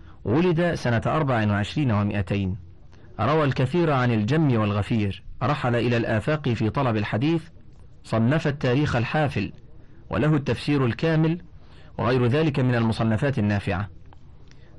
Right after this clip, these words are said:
مكث أربعين سنة يكتب في كل يوم أربعين ورقة، استوطن بغداد وأقام بها إلى أن توفي سنة عشر وثلاثمائة.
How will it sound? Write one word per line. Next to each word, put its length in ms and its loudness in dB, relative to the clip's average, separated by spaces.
مكث 460 2
أربعين 600 2
سنة 320 0
يكتب 520 0
في 180 2
كل 220 0
يوم 340 2
أربعين 460 0
ورقة، 440 0
استوطن 680 0
بغداد 420 2
وأقام 520 0
بها 240 2
إلى 280 2
أن 100 0
توفي 460 0
سنة 400 0
عشر 420 0
وثلاثمائة. 880 0